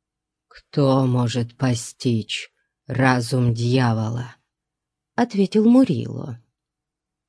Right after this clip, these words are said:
"Лучше подумаем, как нам отсюда выбраться. Человеческое оружие бессильно против сатаны.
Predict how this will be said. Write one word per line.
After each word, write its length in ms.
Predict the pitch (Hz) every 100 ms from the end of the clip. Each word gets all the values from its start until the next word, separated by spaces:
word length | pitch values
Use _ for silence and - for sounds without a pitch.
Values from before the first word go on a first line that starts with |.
| _ _ _ _ _ _ _ -
"Лучше 560 | 131 139 139 - 147
подумаем, 720 | 123 135 123 143 135 131 131
как 240 | 123 - 131
нам 200 | 135 127
отсюда 440 | 120 - 143 131
выбраться. 800 | 120 147 123 110 113 - - 117 _ _ _ _ _ _ _ _ _
Человеческое 1300 | - - 123 120 120 117 120 143 156 139 - 143 127
оружие 440 | 127 143 135 139
бессильно 920 | 117 117 135 117 - 127 131 151 156 156
против 380 | - 127 123 113
сатаны. 580 | 123 117 113 110 107